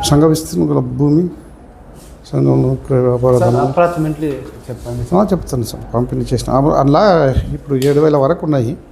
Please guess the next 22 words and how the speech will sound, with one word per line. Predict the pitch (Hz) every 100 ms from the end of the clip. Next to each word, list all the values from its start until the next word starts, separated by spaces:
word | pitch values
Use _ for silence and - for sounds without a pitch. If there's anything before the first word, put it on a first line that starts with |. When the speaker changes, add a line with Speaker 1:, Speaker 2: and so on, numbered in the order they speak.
| - - - - - - - - - - - - - - - - - - 135
Speaker 2:
ఏడు | 143 151
వేల | 151
వరకు | 147 151
ఉంటుందా | 147 139 151
సార్? | 208 220 - -
Speaker 1:
ఏడు | 147
వేల | 139 151
వరకు | 160 151
ఉంటే | 147
Speaker 2:
సభ్యత. | 156 214
Speaker 1:
అందులో | 180 160 156 147 123 - - - - - - - -
Speaker 2:
సార్, | 185 175
Speaker 1:
ఆ, | - - - 180
ఏడు | 165 180
వేల | 190
వరకు | 226 214 196
ఉంటే | 196
అందరికీ | 226 190 202 202
ఓటు | 170 170
హక్కు | 175 170
ఉండదు. | 147 147 143
ఇందులో | 123 113